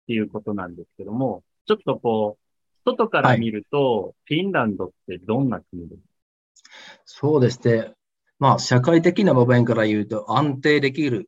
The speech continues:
Speaker 2: 国ですね。で、その背景にあるのは、その福祉国家の社会保障です。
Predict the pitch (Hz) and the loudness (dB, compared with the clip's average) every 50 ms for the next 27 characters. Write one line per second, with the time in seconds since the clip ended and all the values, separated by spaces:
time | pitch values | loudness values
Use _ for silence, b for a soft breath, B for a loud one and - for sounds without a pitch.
0 | _ _ _ - 110 107 107 107 104 101 95 - _ _ _ - 101 92 90 - | _ _ _ -8 -6 -4 -2 -2 -4 -6 -6 -10 _ _ _ -14 -12 -12 -12 -12
1 | - - 98 98 107 113 123 143 165 - _ _ _ _ _ b b b b b | -12 -8 -6 -4 -2 -2 -2 -2 -4 -8 _ _ _ _ _ b b b b b
2 | b b b _ _ _ 110 _ - 127 113 117 123 131 147 160 156 _ _ _ | b b b _ _ _ _ _ -16 -12 -4 -2 0 0 0 -2 -4 _ _ _
3 | - - - 143 139 143 127 131 - 170 160 165 175 185 165 135 123 120 117 117 | -16 -8 -4 -2 0 2 2 4 6 4 4 4 4 2 2 4 2 0 0 0
4 | 117 110 107 104 104 - - 107 104 104 107 104 101 98 - - 110 - - - | -2 -2 -4 -4 -6 -6 -8 -6 -4 -4 -4 -4 -6 -6 -4 -6 -6 -6 -6 -8
5 | - 147 131 - 160 156 160 - _ - 110 101 98 98 92 - - - - 117 | -8 -6 -2 0 0 0 -2 -6 _ -6 -6 -4 -4 -6 -8 -10 -12 -6 -4 -4
6 | 123 151 147 147 131 143 143 127 - 117 95 87 85 - - - _ | -2 0 0 0 0 -2 -4 -2 -2 -4 -4 -4 -8 -12 -18 -20 _